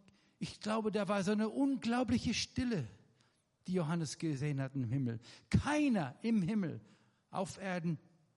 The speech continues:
noch unter der Erde, konnte das Buch auftun. Es war unmöglich. Einfach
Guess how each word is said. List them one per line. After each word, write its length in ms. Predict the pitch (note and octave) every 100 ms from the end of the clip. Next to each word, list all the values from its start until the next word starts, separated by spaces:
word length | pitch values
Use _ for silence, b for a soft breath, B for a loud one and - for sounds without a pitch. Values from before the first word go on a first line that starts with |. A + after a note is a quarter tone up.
| _ _ _
noch 180 | D3 -
unter 260 | F3+ F3
der 100 | D#3
Erde, 300 | D#3 C#3 B2+
konnte 440 | B2+ F#3 F3 E3+ D#3 - b
das 220 | b C#3+ -
Buch 320 | E3+ E3 -
auftun. 760 | - D#3+ - - - C3 B2 - _ b b b b
Es 220 | E3 -
war 220 | - - - b b b -
unmöglich. 760 | F#3+ F3+ G3+ G#3+ A#2 - - _ _ _ _ _ _ _ _ -
Einfach 240 | F3+ -